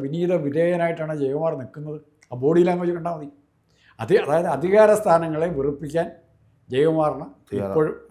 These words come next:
Speaker 1: സാധിച്ചിട്ടില്ല. അധികാര സ്ഥാനങ്ങളെ വെറുപ്പിക്കുക എന്ന് പറഞ്ഞാൽ അർത്ഥം അവർ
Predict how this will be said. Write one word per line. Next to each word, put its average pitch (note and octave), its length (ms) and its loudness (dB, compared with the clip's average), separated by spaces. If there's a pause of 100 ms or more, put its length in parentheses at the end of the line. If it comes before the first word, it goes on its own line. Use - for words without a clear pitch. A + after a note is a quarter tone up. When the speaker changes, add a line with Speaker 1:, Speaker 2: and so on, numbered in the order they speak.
Speaker 1:
സാധിച്ചിട്ടില്ല. C#3+ 500 0 (840)
അധികാര F3+ 340 2
സ്ഥാനങ്ങളെ F3+ 380 0
വെറുപ്പിക്കുക D#3+ 400 0
എന്ന് F3 140 -2
പറഞ്ഞാൽ E3 260 0 (800)
അർത്ഥം B2+ 360 -2 (540)
അവർ C3+ 220 0